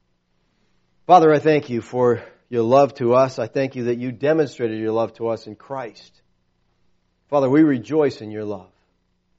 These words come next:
But help us not to exclude your other attributes because of it, Lord. I pray that we would understand your holiness, your justice, your wrath. And that it would be something that motivates us to live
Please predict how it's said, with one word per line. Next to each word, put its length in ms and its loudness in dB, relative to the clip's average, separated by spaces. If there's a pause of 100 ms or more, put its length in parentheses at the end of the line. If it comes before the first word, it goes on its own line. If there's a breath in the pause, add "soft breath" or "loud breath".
(760)
But 120 -8
help 180 -2
us 140 -10
not 200 0
to 60 -8
exclude 560 -4
your 140 -4
other 180 0
attributes 680 -6 (440)
because 340 -8
of 160 -20
it, 80 -16
Lord. 260 -18 (1040)
I 120 0
pray 300 4
that 140 0
we 180 0
would 160 0
understand 680 -4
your 120 -4
holiness, 720 -8
your 120 -14
justice, 580 -10
your 140 -8
wrath. 420 -10 (1500)
And 100 -6
that 120 2
it 80 -2
would 180 -4
be 160 -4
something 500 -4
that 160 -4
motivates 640 -2
us 180 -8
to 160 -14
live 540 0